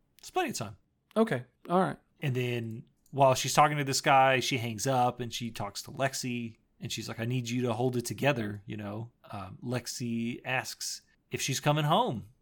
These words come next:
Speaker 1: And, uh,
Speaker 2: Great question.
Speaker 1: E-, Eva's like, "I,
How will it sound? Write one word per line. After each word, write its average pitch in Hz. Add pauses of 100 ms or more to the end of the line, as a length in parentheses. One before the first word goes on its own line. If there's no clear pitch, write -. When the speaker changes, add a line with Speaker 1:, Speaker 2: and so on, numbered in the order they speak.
(320)
Speaker 1:
And, 113
uh, 101 (220)
Speaker 2:
Great 123
question. 123 (260)
Speaker 1:
E-, -
Eva's 113
like, 104
"I, 107